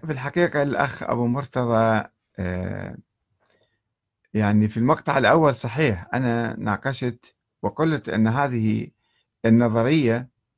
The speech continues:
نظرية الاثنى عشرية، هي نظرية تاريخية قديمة قبل ألف، ألف وكذا سنة. آه، وهي ولدت ميتة أساسًا، لأنه لم يكن يوجد إمام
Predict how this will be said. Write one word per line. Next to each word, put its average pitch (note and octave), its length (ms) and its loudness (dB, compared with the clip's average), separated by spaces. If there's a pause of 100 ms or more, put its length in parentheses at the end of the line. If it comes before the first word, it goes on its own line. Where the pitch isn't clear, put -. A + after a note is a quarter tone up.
(140)
نظرية A2+ 520 0
الاثنى A#2 320 -4
عشرية، G#2 760 -2 (560)
هي F3 200 6
نظرية D#3 840 0
تاريخية B2 880 -4 (500)
قديمة A2 400 2
قبل F2+ 340 -8
ألف، - 280 -8 (220)
ألف G#2 220 -6
وكذا G2+ 320 -2
سنة. F2+ 320 -6 (1040)
آه، A#2 300 2
وهي D#3 640 2 (800)
ولدت F3+ 520 2
ميتة D3 440 2
أساسًا، G#2+ 600 -4 (160)
لأنه A#2+ 280 -4
لم D3 220 -2
يكن C3+ 380 -6 (600)
يوجد B2+ 380 2
إمام A#2 460 2